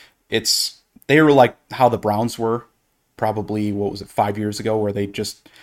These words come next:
kinda clean slate everything. They traded Stafford. Goff played well, of course, but I'm sure that's not their thought as a long-term scenario. And they don't have, I mean, they got practice squad guys, you know, making up their roster, but they're,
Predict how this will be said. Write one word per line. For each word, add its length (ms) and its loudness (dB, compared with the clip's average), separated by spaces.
kinda 240 -4
clean 240 -2
slate 300 0
everything. 320 -2
They 100 -4
traded 380 -6
Stafford. 560 -2
Goff 500 2
played 260 0
well, 180 4
of 100 -6
course, 240 0
but 280 -2
I'm 120 -4
sure 240 -4
that's 280 0
not 180 -2
their 180 -4
thought 280 2
as 100 -6
a 80 -6
long-term 680 -4
scenario. 480 -2
And 160 -4
they 80 2
don't 300 -2
have, 420 -4
I 40 -12
mean, 120 -4
they 80 -2
got 180 2
practice 360 -2
squad 280 -8
guys, 460 -8
you 80 -6
know, 80 -4
making 260 -2
up 80 -8
their 100 -6
roster, 340 -2
but 180 -6
they're, 140 2